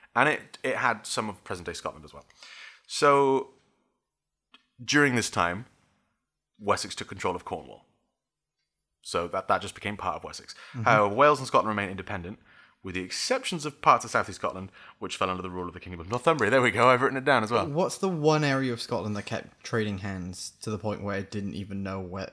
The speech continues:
Speaker 2: what part it was in?
Speaker 1: I don't
Speaker 2: I,
Speaker 1: know.
Speaker 2: I
Speaker 1: It could have been Strathclyde.
Speaker 2: Maybe? 'Cause it, it, 'cause they didn't include it.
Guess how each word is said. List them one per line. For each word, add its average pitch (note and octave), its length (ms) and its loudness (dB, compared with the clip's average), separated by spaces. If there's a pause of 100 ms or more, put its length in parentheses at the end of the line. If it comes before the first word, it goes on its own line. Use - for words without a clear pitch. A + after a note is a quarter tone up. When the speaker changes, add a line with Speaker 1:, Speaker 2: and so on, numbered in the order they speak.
(140)
Speaker 2:
what G2 240 -8
part E2+ 260 -6
it F2+ 40 -10
was F2 160 -12
in? D#2 240 -10 (220)
Speaker 1:
I D3 80 -2
don't C3 140 -2
Speaker 2:
I, - 20 -2
Speaker 1:
know. G#2 300 0
Speaker 2:
I C3 120 0
Speaker 1:
It A#2+ 100 -4
could D3+ 120 2
have C#3 80 2
been A#2+ 100 0
Strathclyde. A2+ 580 4 (840)
Speaker 2:
Maybe? E3 500 -4 (240)
'Cause B2 260 -8
it, - 240 -10
it, - 440 -16
'cause C#3 160 0
they D3+ 100 0
didn't D3 240 -2
include C3+ 400 -2
it. - 100 -6